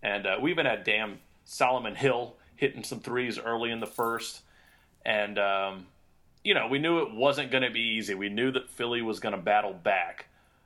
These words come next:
But this team, as we've seen all year, just continued to battle and fight back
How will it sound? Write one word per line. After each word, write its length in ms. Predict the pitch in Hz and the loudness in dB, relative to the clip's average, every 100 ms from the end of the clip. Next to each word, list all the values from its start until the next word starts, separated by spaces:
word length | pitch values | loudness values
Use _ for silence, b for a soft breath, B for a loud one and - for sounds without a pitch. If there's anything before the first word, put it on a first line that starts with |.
| b _ - | b _ -2
But 320 | 110 104 110 | 0 0 -2
this 180 | 120 - | -6 -4
team, 400 | 135 131 120 107 | -2 0 0 -2
as 160 | 101 | -4
we've 160 | 101 101 | -4 -6
seen 240 | - 123 | -6 -2
all 180 | 117 107 | 2 2
year, 400 | 92 107 135 98 | 0 0 0 0
just 280 | 92 95 - _ | -4 -8 -10 _
continued 720 | - 113 - 113 117 110 107 _ - | -8 -8 -6 -4 -2 -4 -8 _ -16
to 80 | |
battle 500 | 82 98 113 104 101 | -2 2 2 0 -4
and 160 | - 92 | -8 -12
fight 380 | - 110 110 92 | 0 0 0 0
back 400 | 101 92 90 | 2 2 -2